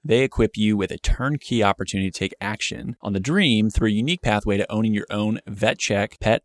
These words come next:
Urgent Care Center franchise. They provide a solution to remove obstacles like competing against corporate dollars in the community that you want to be in and having access to hospital ownership, medical directorship, and more.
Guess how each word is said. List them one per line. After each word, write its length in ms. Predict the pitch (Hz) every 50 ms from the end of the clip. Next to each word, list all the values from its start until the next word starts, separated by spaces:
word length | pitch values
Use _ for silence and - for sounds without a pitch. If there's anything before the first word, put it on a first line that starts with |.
| - -
Urgent 320 | 107 107 104 135 - -
Care 340 | - 113 98 98 98 98 107 _ _ -
Center 400 | - - - 117 101 95 95 95
franchise. 640 | - 104 95 95 - - - - - - - - _ _ -
They 120 | 113 117
provide 260 | - 117 107 110 107
a 40 | 104
solution 340 | - - 107 107 104 - 110
to 60 | 101
remove 360 | 95 95 101 117 135 147 127
obstacles 640 | 123 104 107 - - - - 110 107 104 104 - - - _ -
like 120 | - 101
competing 360 | - - - - 113 110 110 110
against 220 | 107 110 104 -
corporate 280 | - 107 - - - -
dollars 480 | 113 127 127 123 120 120 113 - - _ -
in 120 | - 131 151
the 80 | 147
community 280 | - 135 123 120 117 107
that 140 | - - 107
you 80 | 110
want 80 | 123 127
to 80 | 120
be 160 | 101 95 95 92
in 220 | 95 95 95 98 -
and 100 | 107 107
having 200 | 110 104 101 -
access 400 | - 110 113 - - 113 104 -
to 80 | - -
hospital 440 | - - 104 101 - - 98 95 110
ownership, 420 | 143 147 147 - - 127 113 - - _ -
medical 380 | - 87 101 104 - - 101 95
directorship, 640 | 90 95 95 104 98 - - 101 - - 107 101 -
and 160 | - - 101 98
more. 420 | 98 101 98 - - - 131